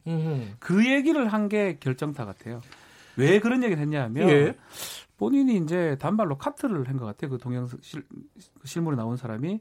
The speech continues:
Speaker 2: 그래서 "언제 당신이 카트를 했냐?" 물어보니까 "이천팔 년 초 무렵에 커트를 했다. 단발을 했다."
Speaker 1: 음흠.
Speaker 2: 근데 동영상이 찍힌 시점은 이천칠 년 말쯤 됩니다. "좀 이상하지 않느냐?"라고 얘기를 하니까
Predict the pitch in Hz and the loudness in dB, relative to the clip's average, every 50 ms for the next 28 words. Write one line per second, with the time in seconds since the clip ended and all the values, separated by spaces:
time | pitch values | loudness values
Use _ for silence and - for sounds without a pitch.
0 | _ _ _ - - - _ - - 190 180 202 196 180 156 - - - - - | _ _ _ -20 -20 -20 _ -6 -6 -4 -2 0 0 0 -2 -2 -6 -10 -8 -4
1 | 123 135 175 214 240 - 294 - 185 151 147 175 160 151 143 - 185 - - 143 | 0 2 4 4 4 2 2 0 0 -2 -2 -4 -4 -6 -6 -8 -8 -6 -4 -4
2 | 135 120 120 120 120 113 123 135 135 123 117 113 104 101 - - 156 131 135 _ | -4 -4 -4 -6 -6 -6 -4 -4 -4 -4 -6 -6 -10 -10 -8 -8 -10 -10 -10 _
3 | _ _ _ _ _ - 135 165 - - 226 233 226 - - 254 254 254 254 254 | _ _ _ _ _ -10 -10 -8 -6 -4 -4 -4 -4 -2 -2 -2 -2 0 0 0
4 | 254 254 233 - - 269 254 277 349 370 294 202 160 139 - - - - 131 110 | 0 -2 -4 -4 -2 0 2 2 2 2 2 0 -2 -4 -6 -10 -8 -6 -6 -6
5 | 101 - - 135 113 98 - - 113 117 131 147 143 117 104 - - 160 143 110 | -6 -4 -4 -4 -4 -4 -6 -6 -6 -4 -4 -4 -4 -6 -6 -6 -4 -4 -4 -4
6 | 101 - 139 139 135 135 139 135 120 110 104 117 - - 240 240 240 233 220 240 | -4 -4 -2 0 0 2 0 0 -2 -4 -10 -12 -6 -2 0 2 2 2 4 4
7 | 240 240 208 - 165 170 180 185 175 180 160 143 143 - - - 202 196 165 - | 4 2 2 2 0 0 0 0 0 -2 -2 -2 -4 -8 -10 -6 -6 -6 -4 -4
8 | - 147 143 135 139 139 - 185 165 - - 170 170 156 117 98 95 113 120 - | -4 -2 0 0 -2 -4 -6 -8 -8 -6 -6 -6 -4 -4 -4 -6 -8 -8 -6 -4
9 | 208 196 143 - 95 90 95 - 85 113 - _ _ _ _ _ - - 226 214 | -4 -4 -4 -6 -8 -12 -12 -14 -16 -18 -18 _ _ _ _ _ -4 0 0 2
10 | 208 - 254 240 208 165 139 139 160 180 175 165 156 160 156 160 147 139 143 160 | 2 2 2 2 2 2 2 0 0 0 0 0 -2 -2 -2 0 0 0 0 0
11 | 156 147 131 123 - - 156 170 | -2 -2 -2 -4 -4 -4 -4 -4